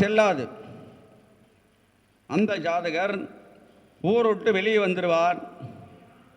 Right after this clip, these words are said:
இவர் மறுபடியும் உள்ளூர் வரமாட்டார், பையன் வரமாட்டான், பேராண்டியும் வரமாட்டான். அப்போ சூரியனோட மாந்தி சேர்ந்தால் எத்தனை நிகழ்வு நடக்குது?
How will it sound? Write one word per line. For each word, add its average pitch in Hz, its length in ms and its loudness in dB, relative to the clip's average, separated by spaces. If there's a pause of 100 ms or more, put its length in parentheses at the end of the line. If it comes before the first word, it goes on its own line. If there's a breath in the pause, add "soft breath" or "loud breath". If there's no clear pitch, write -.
(1080)
இவர் 226 240 0
மறுபடியும் 220 360 2
உள்ளூர் 214 300 6
வரமாட்டார், 185 600 2 (3000)
பையன் 220 260 4
வரமாட்டான், 185 580 2 (1120)
பேராண்டியும் 226 560 6
வரமாட்டான். 160 480 0 (800)
அப்போ 156 200 -2 (1080)
சூரியனோட 226 640 2
மாந்தி 196 260 -2
சேர்ந்தால் 190 380 0
எத்தனை 226 280 0 (140)
நிகழ்வு 220 360 6
நடக்குது? 180 380 0